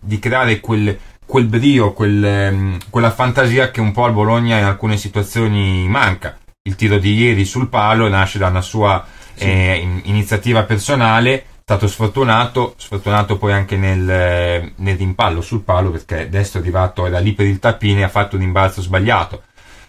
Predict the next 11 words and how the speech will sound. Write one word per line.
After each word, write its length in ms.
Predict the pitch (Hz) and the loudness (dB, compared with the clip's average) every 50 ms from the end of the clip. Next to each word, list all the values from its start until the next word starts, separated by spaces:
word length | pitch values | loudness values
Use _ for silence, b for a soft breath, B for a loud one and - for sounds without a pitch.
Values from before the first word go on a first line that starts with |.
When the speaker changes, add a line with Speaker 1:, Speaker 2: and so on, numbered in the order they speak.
| b - - | b -8 -6
Speaker 1:
È 60 | 131 | -4
stata 280 | 131 - 139 147 156 135 | -2 0 0 0 0 -2
f-, 100 | - - | -2 -2
è 120 | - 143 | -2 -2
un 80 | 139 - | -2 0
po' 120 | - 180 | 0 0
l'immagine 680 | 180 160 147 139 139 147 143 135 123 107 107 110 110 104 | 0 2 0 0 2 2 2 2 2 2 2 2 2 0
quel 160 | - 117 110 | 0 -2 -2
Speaker 2:
Della 180 | 104 113 117 127 | 0 2 2 4
Speaker 1:
palo 200 | - 131 135 131 | 4 4 4 4
Speaker 2:
domenica, 420 | 127 127 123 123 120 110 104 104 | 4 4 4 2 2 0 -2 -6